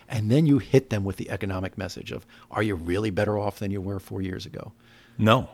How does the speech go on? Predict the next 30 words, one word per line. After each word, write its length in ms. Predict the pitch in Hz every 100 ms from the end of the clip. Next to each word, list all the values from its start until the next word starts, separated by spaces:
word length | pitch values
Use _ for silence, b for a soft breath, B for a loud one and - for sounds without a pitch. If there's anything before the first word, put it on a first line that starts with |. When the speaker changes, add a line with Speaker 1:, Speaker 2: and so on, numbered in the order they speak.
| -
Speaker 2:
you're 160 | 95
not. 300 | 92 95 - - - _ - - - -
Unless 380 | 113 101 98 107
you 180 | 101
run 400 | 95 101 98 104 98
a 40 |
corporation 560 | - 90 95 95 - 90
or 140 | 87
you 120 | 90 90
have 140 | 92
a 20 | 98
lot 100 | 104
of 60 |
money 160 | 117 135
in, 160 | 139 143
in, 360 | 135 135 139
in 180 | - 135
Wall 140 | 127 160
Street. 300 | - 131 -
If, 160 | 107 - - -
if 220 | 107 101
you've 120 | 113
got 140 | 113 123
a 40 |
lot 120 | 151
of 60 | 151
money 140 | 156
in 80 | 156
Wall 140 | 151 160
Street, 300 | - 170 180